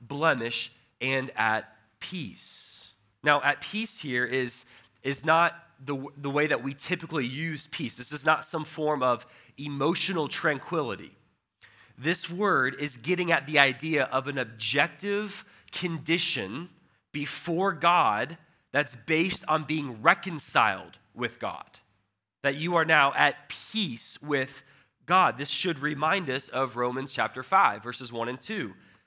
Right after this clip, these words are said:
It says, "Therefore, since we have been justified by faith, we have" what?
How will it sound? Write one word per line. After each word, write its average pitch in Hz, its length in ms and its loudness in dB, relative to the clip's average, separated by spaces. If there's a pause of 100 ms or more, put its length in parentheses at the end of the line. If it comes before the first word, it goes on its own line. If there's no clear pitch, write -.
It - 60 -18
says, 135 160 -12
"Therefore, 143 500 2
since 143 300 -12
we 165 120 -4
have 156 140 0
been 127 200 -6
justified 151 840 0 (460)
by 156 300 6
faith, 123 580 -4 (200)
we 170 160 -2
have" 170 200 4
what? 160 360 2